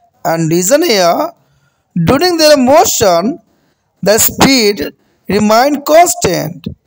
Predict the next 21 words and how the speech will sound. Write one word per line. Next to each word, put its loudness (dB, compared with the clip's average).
and -4
will 0
the 0
direction 0
of -2
the -2
motion -2
change -2
continuously। 0
It -6
mean -2
to -4
here -2
a -6
most -2
important। 0
देखा -2
जाए 0
तो -2
ऑप्शन -4
ये -2